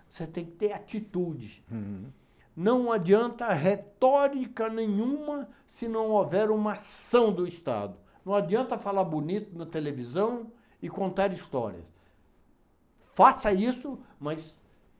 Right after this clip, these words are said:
Speaker 1: faça atividade, conclua,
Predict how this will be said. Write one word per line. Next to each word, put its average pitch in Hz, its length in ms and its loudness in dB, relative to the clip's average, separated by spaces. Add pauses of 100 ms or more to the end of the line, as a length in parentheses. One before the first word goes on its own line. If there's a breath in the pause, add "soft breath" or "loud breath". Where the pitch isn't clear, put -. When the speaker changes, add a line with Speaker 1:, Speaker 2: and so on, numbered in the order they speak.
(1120)
Speaker 1:
faça 208 340 6
atividade, 175 1300 4 (880)
conclua, 165 760 -2